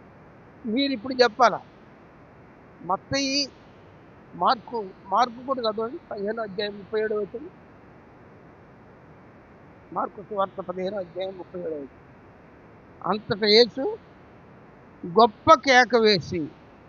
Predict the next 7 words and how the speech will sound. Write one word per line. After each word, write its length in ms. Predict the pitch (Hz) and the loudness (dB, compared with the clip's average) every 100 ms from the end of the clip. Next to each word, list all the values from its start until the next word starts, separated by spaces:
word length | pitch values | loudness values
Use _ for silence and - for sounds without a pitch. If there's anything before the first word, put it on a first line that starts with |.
| - 180 | -16 -6
ఏంటంటండి? 500 | 220 214 202 226 240 440 403 - - - - - - - - - - - - 170 196 180 - - - 208 214 226 226 | -6 -4 -6 -6 -4 -6 -8 -18 -20 -20 -20 -20 -20 -20 -20 -20 -20 -20 -10 -8 -8 -10 -16 -18 -12 -12 -8 -6 -4
ఈ 100 | 233 | -4
ముగ్గురులో 880 | 220 220 214 311 311 285 240 247 - - - - - - - - - | -4 -6 -2 0 6 6 6 4 2 -8 -20 -20 -20 -20 -20 -20 -8
ఒకే 260 | 196 202 294 | -4 6 6
మాట 240 | 294 277 254 | 8 6 6
మాట్లాడింది 600 | 247 240 226 240 240 233 | 4 2 6 4 4 4
ఎవరు? 420 | 226 226 226 214 | 4 4 2 -2